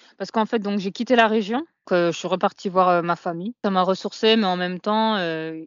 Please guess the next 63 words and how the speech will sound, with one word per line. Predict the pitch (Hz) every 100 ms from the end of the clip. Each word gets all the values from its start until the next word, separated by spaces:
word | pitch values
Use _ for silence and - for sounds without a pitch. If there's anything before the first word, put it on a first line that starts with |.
| _ -
il, | 185 185
il | 196 180 185
cherchait | - 196 - 208
la |
bête | 185 185
pour | - 196
rien, | 208 202
quoi. | 175 156
Ça | 165
veut |
dire | 160 175
que | 160 160 _ _ _
quand | 196 208
je |
laissais | 208 190 - 208
une | 185
assiette | 175 - -
sur | 170
la | 165
table, | 160 190 -
c'était | - 170
pas | 156 165
bien. | 165 196 202 202 208 190
Euh, | 165 156
il | 156
y |
avait | 170 170
un, | 165 160 160
un | 180
de |
mes | 175 175
frères, | - 196 196 175
euh, | 165 160 151 _ _ _ _
qui | - 185
m'avait | 180 180
engueulée | 180 180 190 208
comme | 196 190
une | 185
enfant | 185 180 - 208 214
parce | 196 160
que | -
je | 156
me | 170
suis | -
embrouillée | 170 160 170
avec | 170 160
ma | 165
mère, | 180 190 -
tu | -
vois. | 170
Et | 165
puis | 180
l'autre, | 180 190 -
il |
est | 170
venu, | 160 180 202 208
puis | - 165
il |
a | 156
commencé | 175 170 175
à |
dire, | 160 175
écoute, | 175 196